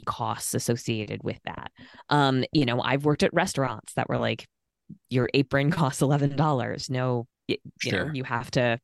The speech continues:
Speaker 1: uh, that'll come
Speaker 2: Good
Speaker 1: out of
Speaker 2: point.
Speaker 1: your first paycheck. So this kind of model is present across industries, but I think it's easier in sort of, like, glamour jobs, right? When y-,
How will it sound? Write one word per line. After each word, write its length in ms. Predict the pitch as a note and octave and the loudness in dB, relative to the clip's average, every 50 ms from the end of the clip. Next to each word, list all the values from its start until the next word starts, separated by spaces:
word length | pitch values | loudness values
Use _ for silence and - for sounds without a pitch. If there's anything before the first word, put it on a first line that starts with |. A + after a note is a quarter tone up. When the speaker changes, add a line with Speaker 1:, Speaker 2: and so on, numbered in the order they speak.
| _ _ - - - | _ _ -8 -6 -4
Speaker 1:
uh, 160 | B1 - - - | -2 -2 0 0
that'll 200 | C#3+ B2+ B2+ A#2+ | 2 2 2 2
come 140 | - - | 0 0
Speaker 2:
Good 20 | C3 | 2
Speaker 1:
out 120 | C3 C3 | 2 2
of 40 | C3+ | 2
Speaker 2:
point. 100 | B2+ C3 | 2 0
Speaker 1:
your 120 | B2+ B2 | -2 -4
first 280 | B2+ - C3+ C3 - - | -4 -2 -2 -2 -2 -4
paycheck. 640 | - D3+ C#3 C3+ - - A#2 F#2+ - - - - - - - - - - - - | -6 -4 -4 -4 -4 -4 -4 -4 -6 -8 -14 -18 -20 -20 -20 -20 -20 -14 -2 2
So 280 | - G#3 F#3 E3+ D3 - - - _ - | 6 6 8 6 4 2 -4 -20 _ -2
this 300 | D3 D#3 A#3 A3+ - - | 2 4 4 4 4 0
kind 480 | - - - - G#3 G#3+ A3+ A#3 A#3 A3+ | -4 -6 -6 -4 -2 0 2 2 2 0
of 100 | F3+ D3+ | 0 0
model 600 | D#3+ D3+ D3+ D#3+ E3 D#3+ D#3 C#3 C3+ C3+ B2+ A#2+ - - | 2 2 4 4 4 4 2 2 2 2 0 -2 0 0
is 580 | D3+ C#3+ C#3+ C#3+ C#3+ C3+ B2+ B2 - - - _ - - - - _ _ _ - | 2 4 4 4 2 2 -2 -6 -8 -8 -10 _ -16 -20 -20 -20 _ _ _ -12
present 600 | - - - C#3 C#3 C#3+ C#3+ D3+ D3 C#3+ - - | -8 -2 0 0 2 4 4 4 4 4 4 2
across 580 | C3+ B2+ - - - B2+ A#2+ A#2+ - - - - | 0 0 0 -2 -4 -4 -4 -4 -8 -10 -10 -6
industries, 720 | - B2 B2 B2+ E3 E3+ - - A3+ A#3+ A#3+ B3 B3 A#3+ | -4 -2 0 0 0 0 0 0 0 2 2 0 -2 -2
but 140 | - - D#3 | 0 2 2
I 80 | C#3 C3 | 2 2
think 380 | - - E3 D#3+ D#3+ D#3+ - | 0 0 0 0 0 0 0
it's 360 | - C3+ B2+ - - - - - _ _ _ _ _ _ _ _ - | 0 0 0 -2 -4 -10 -10 -12 _ _ _ _ _ _ _ _ -6
easier 800 | F3+ G3+ G#3+ G#3+ G3 E3 E3+ E3 D3+ D3 C3+ C3+ C3 C3 B2+ - - _ - | -2 0 2 2 2 2 4 4 6 6 4 4 2 0 -2 -4 -4 _ -2
in 520 | C#3 C3 C3 C3 B2+ B2+ B2 A#2+ A#2 A#2+ _ _ _ _ _ - | 0 0 2 0 0 -2 -4 -6 -8 -10 _ _ _ _ _ 0
sort 120 | - E3 | 2 2
of, 60 | D3 C#3+ | 4 4
like, 160 | C3+ C3 - - C3+ | 2 2 0 -8 -6
glamour 640 | - - C3+ C#3 C#3 C3+ C3+ C3+ C3 B2+ B2 B2+ B2 | 0 2 2 4 4 4 4 2 2 2 0 0 -2
jobs, 560 | - B2 A2+ - - - - - - - - | -2 -2 -2 -2 -4 -6 -6 -6 -4 -2 0
right? 280 | B2+ A#2+ A#2 A#2 - | 0 2 2 0 0
When 140 | - - B2 | -2 -4 -4
y-, 80 | A2+ | -6